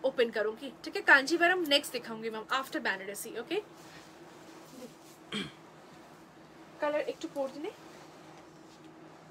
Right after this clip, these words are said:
कांजीवरम, अ, नेक्स्ट दिखाऊंगी, पर्पल बनारसी देखा, पर्पल।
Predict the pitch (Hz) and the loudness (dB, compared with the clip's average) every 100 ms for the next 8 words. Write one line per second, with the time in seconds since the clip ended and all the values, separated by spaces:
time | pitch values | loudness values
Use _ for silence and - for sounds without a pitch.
0 | - - - - - - 311 302 339 339 | -10 -10 -14 -12 2 12 12 12 10 8
1 | 349 254 254 233 - 254 269 302 - 269 | 8 6 6 6 2 0 2 2 10 10
2 | 277 294 202 196 208 - - - - 170 | 10 6 2 0 -6 -8 -12 -12 -8 -8
3 | - | -8